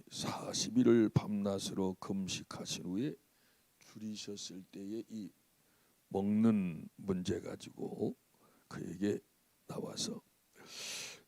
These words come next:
"내가 만일 하나님의 아들이거든 명하여 이 돌들로 떡이, 떡덩이가 되게 하라."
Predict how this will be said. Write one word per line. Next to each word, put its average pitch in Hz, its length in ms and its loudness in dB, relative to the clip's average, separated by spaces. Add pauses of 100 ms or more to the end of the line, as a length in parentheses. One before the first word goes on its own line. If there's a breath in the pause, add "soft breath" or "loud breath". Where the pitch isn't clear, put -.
"내가 110 640 10
만일 98 680 4
하나님의 98 880 -2
아들이거든 113 960 8 (640 soft breath)
명하여 98 560 8
이 95 260 4
돌들로 95 800 6 (680 soft breath)
떡이, 135 680 10 (360)
떡덩이가 - 1400 4
되게 170 340 -2
하라." - 540 -12